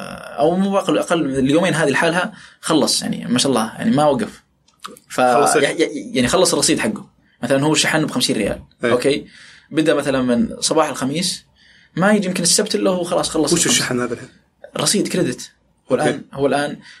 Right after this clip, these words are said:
Speaker 1: يوصل. أنا
Speaker 2: إيه.
Speaker 1: بدي أحسب عليه كوميشن عشرين بالمية.
Speaker 2: حلو.
Speaker 1: أوكي. أقول له: "الآن أنت سالب ثلاثة مثلًا."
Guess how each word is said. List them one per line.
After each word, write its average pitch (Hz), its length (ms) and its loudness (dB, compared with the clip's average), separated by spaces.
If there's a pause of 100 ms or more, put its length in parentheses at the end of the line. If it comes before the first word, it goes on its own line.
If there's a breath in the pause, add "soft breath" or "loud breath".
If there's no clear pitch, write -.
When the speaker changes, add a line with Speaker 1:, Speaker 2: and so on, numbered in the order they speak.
(140 loud breath)
Speaker 1:
يوصل. - 400 0 (400)
أنا 131 120 2
Speaker 2:
إيه. 131 60 -2
Speaker 1:
بدي 135 120 -2
أحسب 117 220 -2
عليه 123 140 2
كوميشن 131 460 -2 (360)
عشرين 139 240 0
بالمية. 123 340 2 (400 loud breath)
Speaker 2:
حلو. 127 220 0
Speaker 1:
أوكي. 131 340 -2 (360 loud breath)
أقول 131 220 0
له: 151 80 2
"الآن 139 460 0
أنت 156 180 0
سالب 175 260 2
ثلاثة 151 420 -2
مثلًا." 110 280 -8